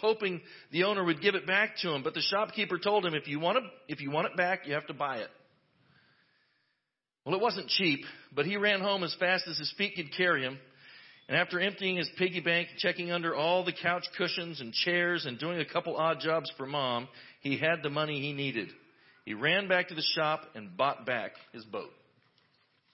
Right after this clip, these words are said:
As he was walking out the door headed for home, a man noticed he was beaming from ear to ear. "Son, looks like you're awfully proud of that boat. Did you just buy it?"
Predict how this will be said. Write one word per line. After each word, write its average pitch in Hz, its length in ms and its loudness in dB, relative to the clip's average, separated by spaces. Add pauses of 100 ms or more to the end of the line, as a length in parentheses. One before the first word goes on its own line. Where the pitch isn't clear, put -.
(1800)
As 139 160 -2
he 190 100 0
was 160 140 2
walking 185 380 0
out 180 180 0
the 160 60 -6
door 170 260 0
headed 160 280 0
for 147 100 -6
home, 165 200 -2
a 139 60 -2
man 165 300 -4
noticed 170 520 -2 (340)
he 147 120 -4
was 143 220 -2
beaming 175 380 0
from 143 200 -8
ear 165 200 2
to 165 60 2
ear. 156 400 2
"Son, 208 560 0 (600)
looks 170 180 -6
like 180 200 2
you're 175 140 2
awfully 180 260 0
proud 185 280 2
of 135 80 -2
that 123 200 0
boat. 151 260 2 (280)
Did 139 140 -10
you 151 80 -6
just 160 260 0
buy 160 220 2
it?" 262 120 0